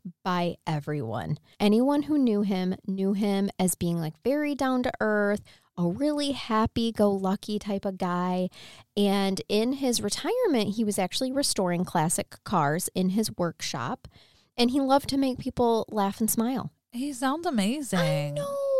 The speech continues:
Speaker 2: Like, I
Speaker 1: Why
Speaker 2: want him to be my grandpa.
Speaker 1: Why is it always the amazing ones?
Speaker 2: Gosh, pr-,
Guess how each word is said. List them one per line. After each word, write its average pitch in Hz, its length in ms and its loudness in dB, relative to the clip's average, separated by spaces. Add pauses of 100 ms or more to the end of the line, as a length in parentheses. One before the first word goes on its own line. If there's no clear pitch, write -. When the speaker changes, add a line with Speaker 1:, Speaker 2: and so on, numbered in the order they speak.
(200)
Speaker 2:
Like, 220 220 2
I 233 40 6
Speaker 1:
Why 254 120 4
Speaker 2:
want 269 200 4
him 277 120 0
to 262 120 -4
be 269 120 -4
my 240 160 2
grandpa. 185 640 0
Speaker 1:
Why 466 320 4
is 587 60 0
it 539 160 6
always 381 320 4
the 320 140 -4
amazing 240 560 0
ones? 170 500 0
Speaker 2:
Gosh, 214 320 -2
pr-, - 80 -8